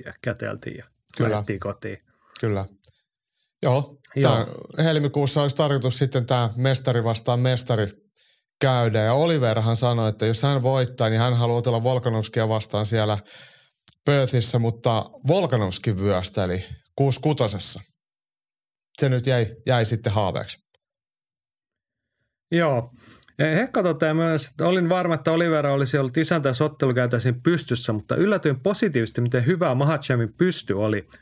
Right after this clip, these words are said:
Speaker 1: Lyönnit lähtivät terävästi, etäisyys kautta liike toimi viimeisen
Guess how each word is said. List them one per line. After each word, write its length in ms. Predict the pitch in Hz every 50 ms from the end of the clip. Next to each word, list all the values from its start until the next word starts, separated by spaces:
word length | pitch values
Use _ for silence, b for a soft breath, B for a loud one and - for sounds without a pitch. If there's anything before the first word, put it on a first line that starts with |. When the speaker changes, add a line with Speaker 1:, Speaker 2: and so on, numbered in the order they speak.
| B -
Speaker 1:
Lyönnit 300 | 180 190 170 147 147 151
lähtivät 360 | 139 123 123 135 131 123 -
terävästi, 480 | 147 143 143 143 135 123 120 - 127
etäisyys 520 | 135 143 143 156 135 120 120 123 113 - -
kautta 340 | - 120 120 - - 127 131
liike 320 | 135 131 131 120 113 101 - _
toimi 320 | - 117 113 113 113 110
viimeisen 460 | 117 135 135 123 113 101 - 101 98